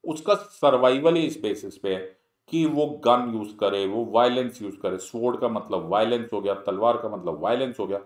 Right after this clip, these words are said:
अब जो ऐसा सिचुएशन है, अब उसके बीच में जो ट्रांजैक्शनल बेसिस है, वो जिससे भी बात कर रहा है, जिसके साथ भी सुबह से उठ के शाम तक डीलिंग कर रहा है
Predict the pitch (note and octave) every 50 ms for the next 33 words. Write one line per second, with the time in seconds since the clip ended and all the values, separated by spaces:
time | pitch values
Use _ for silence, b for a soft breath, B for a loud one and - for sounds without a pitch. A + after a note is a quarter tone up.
0 | _ _ _ _ _ _ _ _ _ _ - D5+ - - F3+ G3+ F#3+ F3+ D3 C3+
1 | - D3+ E3+ F#3 G3 G3+ G#3+ - - - - D3+ D#3 D#3+ D#3 E3+ F#3 F3 - D#3+
2 | - - B2 A#2 B2+ C3+ C#3+ D#3+ - - - E3 F3 F#3+ F#3 F3 - - G#3 G3+
3 | F3+ F#3 F3+ F3 E3 F3 G3 G3 G#3 A3 G#3+ G#3+ G#3+ - F3 D3+ C#3+ C#3+ C#3+ C#3+
4 | C#3 C#3+ D3 D3 - - - - F3+ F#3+ G3 F#3+ F3 D#3+ C#3+ B2 - - A#2+ -
5 | - - - - _ _ _ _ _ _ _ _ - F3+ F3 F3 F3 - D4+ -
6 | - - - - G#3 G#3 A3 A#3 A3+ G3 D#3+ B2+ B2+ C3 C#3 C3+ - - - C3+
7 | B2 A#2+ B2+ C#3 D3 C#3+ C#3+ C3+ C3 - - F3 F3 F3 F#3 F3+ F3 F3+ F#3 F3
8 | - D#3+ D3 D3 D3 D3 D3+ D3+ C#3+ C3+ C3+ C#3 - D3 C#3 C#3+ D3 C#3 - B2+
9 | A#2+ B2 C3+ C#3+ - - C#3+ C#3 - - - A2+ B2 C3+ D3 D3 C#3 - G2+ F#2
10 | E2+ F#2+ G#2+ -